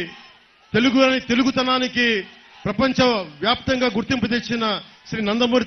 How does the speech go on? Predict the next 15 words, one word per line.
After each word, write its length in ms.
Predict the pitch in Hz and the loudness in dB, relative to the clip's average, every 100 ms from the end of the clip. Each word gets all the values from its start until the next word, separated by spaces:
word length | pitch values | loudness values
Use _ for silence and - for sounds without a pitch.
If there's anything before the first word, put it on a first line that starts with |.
| 220 | 2
తారక 240 | 233 240 240 | 0 0 -2
రామారావు 320 | 226 220 214 | 0 0 0
గారు 200 | 214 202 143 - - - - - - - - - 180 | 0 -2 -6 -12 -20 -20 -20 -20 -20 -20 -18 -2 2
ఏ 40 | 269 | 4
రోజు 200 | 277 214 269 | 4 4 2
కూడా, 200 | 247 247 262 247 - - - - - - _ _ _ _ _ _ _ _ _ _ - - - 180 | 2 2 2 -2 -10 -20 -20 -20 -20 -20 _ _ _ _ _ _ _ _ _ _ -20 -20 -4 0
ఆయనతో 420 | 269 269 262 269 262 | 0 0 -2 0 2
కూడా 180 | 262 277 277 - - 151 | 2 2 0 -4 -14 -8
అందరూ 260 | 226 269 294 - | -4 -2 -2 -2
సినిమా 260 | 262 269 269 240 | -2 0 0 2
హీరోలు 260 | 254 247 233 | 2 0 0
ఎవరు 180 | 254 247 | -2 0
కూడా 100 | 247 | -2
ఆయనతో 200 | 240 226 220 | -2 -4 -4
సహకరించలా. 560 | 233 247 240 - 185 | -2 -2 -6 -6 -10